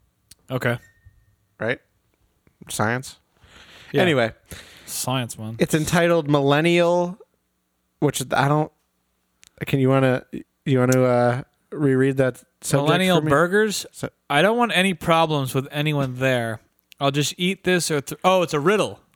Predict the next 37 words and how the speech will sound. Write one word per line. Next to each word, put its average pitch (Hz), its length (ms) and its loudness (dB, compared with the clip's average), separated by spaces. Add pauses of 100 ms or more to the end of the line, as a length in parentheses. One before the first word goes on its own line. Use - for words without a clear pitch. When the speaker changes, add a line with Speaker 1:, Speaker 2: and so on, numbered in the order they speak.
(240)
Speaker 2:
Oh. 190 360 0 (180)
Speaker 1:
Right? 156 400 2 (200)
Speaker 2:
Oh, 247 200 2
okay. 220 420 -2
Speaker 1:
Wait. 165 240 0 (500)
Speaker 2:
I 127 120 4
don't 156 120 2
know. 208 220 0 (520)
Haven't 139 260 0
read 160 140 2
it 135 140 -2
before. 113 300 0
Speaker 1:
"I 156 80 4
don't 220 140 2
want 233 160 2
any 214 180 2
problems 190 380 0
with 165 80 2
anyone 160 320 2
there. 143 240 2
I'll 139 160 0
just 147 240 -4
eat 170 260 -4
this 156 280 0
or 135 120 -2
throw 143 260 0
it 135 60 2
away. 123 440 0 (600)
It's - 220 -6
not" 175 300 2
Speaker 2:
Oh, 185 220 -2
oh, 226 280 2
it's 139 140 -2
about 165 240 2
our 156 100 2
last 151 200 0
episode. - 400 -6